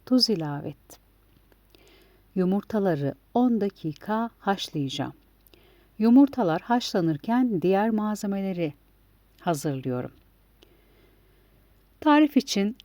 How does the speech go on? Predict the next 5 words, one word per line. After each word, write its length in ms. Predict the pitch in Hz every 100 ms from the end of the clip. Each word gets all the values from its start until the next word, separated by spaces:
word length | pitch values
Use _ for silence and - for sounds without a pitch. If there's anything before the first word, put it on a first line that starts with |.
| -
yarım 480 | 170 220 277 262
demet 400 | 185 170 294 -
taze 300 | - 185 156
soğan 360 | 165 - 139 143
kullandım. 840 | - 156 143 127 127 131 160 240